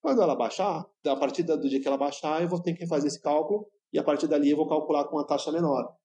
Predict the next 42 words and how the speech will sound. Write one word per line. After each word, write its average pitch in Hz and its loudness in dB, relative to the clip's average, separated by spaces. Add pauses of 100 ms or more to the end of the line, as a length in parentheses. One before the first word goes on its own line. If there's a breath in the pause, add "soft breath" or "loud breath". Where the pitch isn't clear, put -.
(220)
Então, 147 0
não 190 2
dá, 180 2
de - -12
fato, 147 -4
pra 160 -6
eu 165 -4
saber, 143 -4 (300)
é, 135 0
quanto 170 -2
que - -4
eu 165 0
vou 170 0
ter 151 0
de 147 -6
rendimento, 170 -2 (280)
ah, 135 0
no 156 0
vencimento 143 0
do 135 -14
título. - -2 (380)
Então, - -16
por - -4
isso 120 -6
que - 2
eu 113 0
falo 117 2
que - -2
a 175 2
renda 180 2
fixa, 170 0 (240)
ela 131 2
não 160 4
é 135 2
cem 135 -2
por - -20
cento 160 -8
fixa. 170 -2
Por - -2
quê? 123 -8
Porque 127 -18
existem 135 -2